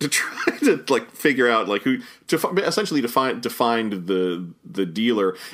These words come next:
And he does end up finding, uh, finding the drug dealer. And what's, what's interesting, and I wish they did more with this, is that,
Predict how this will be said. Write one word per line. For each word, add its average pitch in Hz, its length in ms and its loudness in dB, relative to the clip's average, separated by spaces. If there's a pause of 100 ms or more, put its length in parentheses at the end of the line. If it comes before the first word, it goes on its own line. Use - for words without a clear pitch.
And 170 160 2
he 175 60 0
does 175 280 2
end 127 200 2
up 104 180 0
finding, 95 580 0
uh, 90 340 0 (200)
finding 104 400 0
the 92 80 -2
drug 98 260 -2
dealer. 98 300 0
And 120 80 0
what's, 135 240 -2
what's 156 340 -2
interesting, 240 480 -2
and 170 60 -2
I 190 60 -2
wish 262 200 0
they 226 120 0
did 190 220 -4
more 165 220 -2
with 104 220 -2
this, 127 380 0 (520)
is 143 200 0
that, 131 200 0